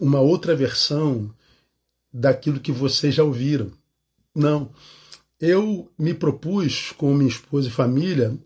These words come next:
não me defender. Propus, no nosso coração, ficarmos calados. Ah, tudo que nós precisávamos tratar e dizer, tratamos com as pessoas envolvidas, tratamos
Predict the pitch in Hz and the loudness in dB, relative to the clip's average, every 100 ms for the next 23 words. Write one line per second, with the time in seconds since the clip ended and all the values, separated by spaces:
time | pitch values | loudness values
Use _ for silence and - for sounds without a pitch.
0 | _ _ _ - 135 214 214 180 185 143 | _ _ _ -2 2 2 2 -2 0 0
1 | 113 110 110 _ _ _ _ _ - - | 0 -4 -8 _ _ _ _ _ -18 -2
2 | 147 135 151 160 - - _ - - - | 0 0 0 -2 -2 -10 _ -20 -20 -20
3 | _ - 143 120 - 147 143 - 156 - | _ 0 2 2 0 0 0 0 -2 -2
4 | 151 151 - 156 127 120 117 110 - - | -2 -2 -2 0 0 -2 -6 -10 -14 -18
5 | _ _ _ - - _ _ - 139 139 | _ _ _ -20 -20 _ _ -2 2 2
6 | 135 131 117 - 185 - 208 165 165 156 | 2 -2 -8 -8 -8 -4 0 2 2 2
7 | - 156 - 123 139 135 135 - - 139 | 0 -2 0 -2 0 0 -2 -4 0 0
8 | 117 - 139 139 123 107 104 117 160 143 | -2 -4 0 0 0 -2 -2 -2 -2 -4
9 | - _ _ _ _ _ _ _ 170 170 | -8 _ _ _ _ _ _ _ 0 0
10 | - 165 180 190 135 - - - _ - | -2 -2 0 -2 -6 -10 -14 -20 _ -6
11 | 117 - - 113 170 156 165 156 147 113 | -4 -4 -4 -2 0 0 0 2 0 0
12 | 143 170 113 92 - - _ _ _ _ | -2 -2 -4 -8 -14 -16 _ _ _ _
13 | _ _ _ - 113 - 147 156 160 - | _ _ _ 2 2 2 0 0 0 -6
14 | - | -8